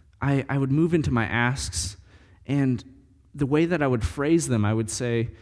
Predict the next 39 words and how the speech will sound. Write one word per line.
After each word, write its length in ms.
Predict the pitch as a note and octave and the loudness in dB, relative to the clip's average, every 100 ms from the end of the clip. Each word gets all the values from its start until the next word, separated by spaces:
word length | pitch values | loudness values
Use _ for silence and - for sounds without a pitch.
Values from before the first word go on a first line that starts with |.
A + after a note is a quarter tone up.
| - - | -12 -10
I'd 120 | A2 | -2
ask 360 | B2+ C#3 - - | 0 0 -2 0
God 440 | A#2 A2 G#2 B2 - - - | 2 2 0 -4 -10 -10 -6
to 80 | A#2+ | -2
join 320 | C3 C3 B2+ | 2 4 4
me 80 | A#2+ | 4
in 100 | A2 | 2
my 120 | G2+ | 2
work. 400 | G#2+ G2 - - - _ _ _ _ _ _ _ _ _ _ _ _ - | 2 0 -4 -18 -20 _ _ _ _ _ _ _ _ _ _ _ _ -2
I 60 | |
would 120 | A#2+ G#2+ | 0 0
ask 440 | A2+ B2+ C3+ - | 2 2 2 2
him 260 | A#2+ A2+ A2 | 2 4 2
to, 360 | - B2 A#2+ A#2 | 0 0 2 0
to 140 | B2+ | -4
come 240 | - D3+ | -2 0
alongside 680 | D3 C#3+ C3 A#2+ C3 A2+ A#2 | 2 2 2 0 0 0 2
me 240 | A2 G#2+ G2+ - - - | 2 2 0 -8 -20 -8
and 360 | - A#2 A2 G#2 | 0 2 2 0
to, 440 | - A2+ A2 G#2 | -2 0 0 0
uh, 400 | G2 G2+ F#2+ G#2 G2+ | 0 -2 -4 -6 -6
to 100 | B2 | -6
guide 400 | G#2+ A2+ A#2+ A2+ | -4 0 0 2
me. 300 | A2 G#2 G2+ - - - | 2 0 -2 -10 -20 -6
And, 200 | B2+ B2 | -4 -2
and, 280 | B2 B2 - | 0 0 -2
and 160 | A#2+ A#2+ | -4 -2
I'd 100 | B2 | -2
ask 300 | C3 B2+ B2+ | -2 -2 -4
him 100 | A#2 | -2
to 140 | B2 | -4
walk 380 | A2+ C3 C3 - | -2 -2 -4 -4
alongside 640 | B2 A#2 A#2 - A2 A#2 | -2 0 0 -2 -2 0
me, 180 | A2+ G#2+ | 0 2
and 100 | G#2+ | 0
I'd 120 | G#2 | 0
ask 320 | G#2 A#2+ A#2+ | 0 -2 -2
him 200 | - A#2 | -4 -4
to, 360 | A2+ C3 A#2+ | -4 -2 0